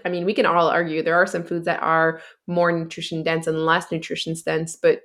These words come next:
we don't want to attach those values to it.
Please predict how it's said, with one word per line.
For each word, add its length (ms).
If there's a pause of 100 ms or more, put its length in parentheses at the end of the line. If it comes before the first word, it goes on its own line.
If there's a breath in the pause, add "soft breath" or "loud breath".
(160)
we 160
don't 380
want 300
to 100
attach 280
those 180
values 400
to 180
it. 140